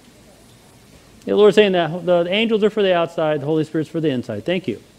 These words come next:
We thank you that we are end-time warriors, that you are training us to take us up to the next level.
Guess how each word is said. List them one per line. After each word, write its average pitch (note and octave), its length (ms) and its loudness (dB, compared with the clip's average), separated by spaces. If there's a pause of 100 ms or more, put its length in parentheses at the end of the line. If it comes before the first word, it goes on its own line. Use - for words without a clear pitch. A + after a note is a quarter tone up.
(1600)
We G#3 140 8
thank A#3 280 6
you A#3+ 100 6
that G3 140 10
we G#3+ 140 4
are F3 120 10
end-time G#3 500 -2
warriors, G3+ 560 4 (1600)
that F3+ 100 4
you F#3 160 10
are E3 100 8
training G#3+ 440 2
us C3+ 240 0
to B2 60 -12
take F3+ 220 -2
us D#3 120 0
up F3+ 120 0
to D#3 80 2
the C3 120 2
next E3+ 360 0
level. B2+ 360 -6